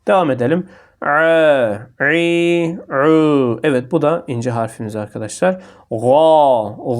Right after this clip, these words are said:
ri, gu. Gördüğünüz gibi kalın harfimiz.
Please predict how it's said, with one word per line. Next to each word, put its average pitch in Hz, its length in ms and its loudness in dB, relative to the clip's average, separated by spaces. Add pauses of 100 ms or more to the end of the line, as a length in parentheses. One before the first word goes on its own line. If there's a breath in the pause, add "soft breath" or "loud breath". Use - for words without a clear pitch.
(100)
ri, 165 520 0 (100)
gu. 139 920 0
Gördüğünüz 110 520 -2
gibi 143 200 -4
kalın 131 260 -2
harfimiz. 151 480 -4